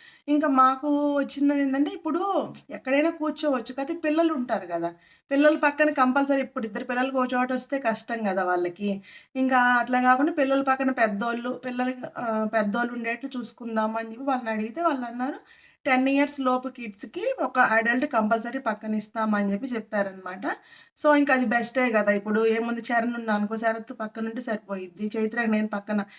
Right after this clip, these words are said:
అట్లా ఇంకెక్కడ వచ్చినా సరే అట్లా ఒకళ్ళు పక్కన ఉంటే సరిపోయిద్ది కదా అని చెప్పి అనుకున్నాము. ఇంకా టి-, ఆ జర్నీ ముందు రోజు చూ-, త్రీ డేస్ ముందు ఓపెన్ అవుతే అప్పుడు చేసుకోవచ్చు అన్నారు. సరే అప్పుడు చేసుకుందాంలే అని చెప్పి ఇంకా మనీ ఏం కట్టలేదన్నమాట. ఇంకా అట్లా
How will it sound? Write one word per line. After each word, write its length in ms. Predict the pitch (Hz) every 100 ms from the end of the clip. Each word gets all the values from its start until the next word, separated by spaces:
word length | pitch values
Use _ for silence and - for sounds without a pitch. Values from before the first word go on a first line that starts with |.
| - -
అట్లా 160 | 226 262
ఇంకెక్కడ 360 | 269 254 277 269
వచ్చినా 260 | 269 285
సరే 160 | 277 285
అట్లా 180 | 254 240 240
ఒకళ్ళు 300 | 226 254 247
పక్కన 300 | 233 254 262
ఉంటే 200 | 254 269 277 269
సరిపోయిద్ది 580 | 254 247 240 233 214 226
కదా 200 | 220 226
అని 160 | 226
చెప్పి 200 | 220 220
అనుకున్నాము. 600 | 254 226 226 220 214 285 523 _ _ _ _
ఇంకా 180 | 311 311
టి-, 180 | 320 -
ఆ 120 | 269 254
జర్నీ 360 | 254 240 254 262
ముందు 300 | 254 254 254
రోజు 260 | 254 240 269
చూ-, 160 | 269 - 220 208
త్రీ 140 | 208 226
డేస్ 220 | 226 240
ముందు 240 | 240 226 220
ఓపెన్ 240 | 220 226 220
అవుతే 180 | 220
అప్పుడు 220 | 269 226 208
చేసుకోవచ్చు 480 | 220 - 233 226
అన్నారు. 240 | 220 240 277
సరే 140 | 240
అప్పుడు 240 | 220 220 214
చేసుకుందాంలే 640 | 214 - 226 214 214 214
అని 160 | 214 214
చెప్పి 280 | 214 370 440 - - - -
ఇంకా 220 | 254 254
మనీ 260 | 247 220 226 240
ఏం 140 | 240
కట్టలేదన్నమాట. 920 | 233 202 214 214 208 202 202 196 196 294 415 - - _ -
ఇంకా 160 | 247 233
అట్లా 240 | 226